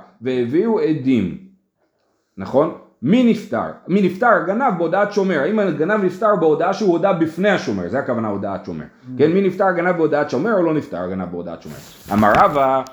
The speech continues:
Speaker 1: אם באמת נשבע, נפטר הגנב בהודעת שומר. אם בשקר נשבע,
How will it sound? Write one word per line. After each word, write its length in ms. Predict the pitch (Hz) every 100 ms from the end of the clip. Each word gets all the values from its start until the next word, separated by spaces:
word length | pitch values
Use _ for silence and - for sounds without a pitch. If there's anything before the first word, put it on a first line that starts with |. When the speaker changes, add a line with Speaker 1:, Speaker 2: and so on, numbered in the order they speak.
| - - -
Speaker 1:
אם 300 | 233 233 220 135
באמת 460 | 139 139 139 196 202
נשבע, 680 | 170 - 117 131 131 131 131 131 _ -
נפטר 340 | 117 - 165
הגנב 420 | 156 139 127 107
בהודעת 360 | 101 92 90 -
שומר. 340 | 78 73 - _ _
אם 80 | 95
בשקר 520 | 135 135 208 269 233 202
נשבע, 460 | 185 165 165 165